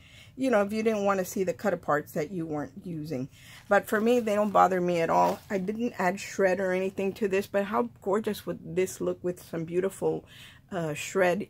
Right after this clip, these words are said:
in it, and then your embellishments. Anyway, guys, you, you, I am gonna share with y'all some extra ones that I made.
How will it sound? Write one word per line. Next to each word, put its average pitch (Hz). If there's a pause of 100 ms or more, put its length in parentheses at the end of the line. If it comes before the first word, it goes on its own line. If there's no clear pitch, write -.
in 160
it, 165
and 165
then 175 (160)
your 165
embellishments. 160 (360)
Anyway, 202
guys, 175 (100)
you, 202
you, 190
I 185
am 196
gonna 196
share 208
with 208
y'all 185
some 190
extra 269
ones 254
that 240
I 214
made. 214